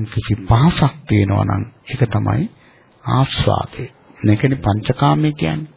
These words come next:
එතකොට පින්නතුනි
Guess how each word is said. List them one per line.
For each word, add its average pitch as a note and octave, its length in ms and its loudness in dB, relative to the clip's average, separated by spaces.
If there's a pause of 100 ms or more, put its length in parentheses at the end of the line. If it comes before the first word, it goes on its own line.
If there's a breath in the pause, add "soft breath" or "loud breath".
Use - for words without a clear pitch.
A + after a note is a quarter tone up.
(3500 loud breath)
එතකොට F#3 340 2
පින්නතුනි D3+ 600 4